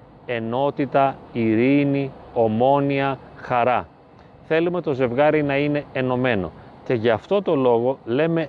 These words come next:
ναι σε οποιαδήποτε μορφή σεξουαλικής σχέσης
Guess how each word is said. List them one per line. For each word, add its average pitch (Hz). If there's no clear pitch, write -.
ναι 131
σε -
οποιαδήποτε 131
μορφή 117
σεξουαλικής 131
σχέσης 131